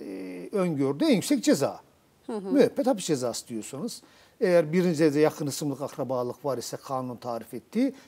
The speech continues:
Speaker 1: müebbet hapis cezası. Başka cezamız yok. En ağırı. Efendim, en ağır cezayı veriyoruz
Speaker 2: Ama
Speaker 1: ama
Speaker 2: ona
Speaker 1: yine
Speaker 2: rağmen
Speaker 1: önleyemiyoruz. O zaman bu meseleyi yargıdan önce topluma gideceğiz. Avukat Mustafa Aladağ'dan önce Mustafa Aladağ olarak konuşmamız gerekiyor.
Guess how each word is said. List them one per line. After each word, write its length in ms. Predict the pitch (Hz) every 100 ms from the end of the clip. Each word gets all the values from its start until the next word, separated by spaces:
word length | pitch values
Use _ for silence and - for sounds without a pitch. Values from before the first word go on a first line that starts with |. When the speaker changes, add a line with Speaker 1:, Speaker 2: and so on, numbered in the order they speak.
| -
Speaker 1:
müebbet 440 | 247 220 - 139 - -
hapis 240 | 139 -
cezası. 440 | - 110 107 104 - -
Başka 260 | 254 220
cezamız 460 | 185 185 196 262 196
yok. 120 | 143 - - _
En 140 | 247 226
ağırı. 320 | 127 104 98 - _ _ -
Efendim, 220 | 196 254
en 80 | 285
ağır 200 | 202 151
cezayı 380 | 147 151 147
veriyoruz 580 | 139 135 143 180 - - _ -
Speaker 2:
Ama 160 | 190 214
Speaker 1:
ama 60 |
Speaker 2:
ona 100 | 226
Speaker 1:
yine 100 | 233
Speaker 2:
rağmen 320 | 208 196 208 254
Speaker 1:
önleyemiyoruz. 520 | 220 208 220 190 - - - _
O 80 | 240
zaman 260 | 233 233 - _
bu 460 | 262 170 185 214 240
meseleyi 640 | 220 196 - 196 214 220
yargıdan 460 | 180 180 170 220 170
önce 240 | 143 160
topluma 420 | - 180 175 160
gideceğiz. 540 | 110 104 98 196 220 - - - -
Avukat 340 | 143 139 226 202
Mustafa 360 | - 170 147
Aladağ'dan 480 | 131 117 110 110 113
önce 200 | 135 240
Mustafa 400 | 220 - 170 208
Aladağ 180 | 147 120
olarak 320 | 107 104 -
konuşmamız 580 | 120 107 - 113 107 95
gerekiyor. 520 | 107 98 - 160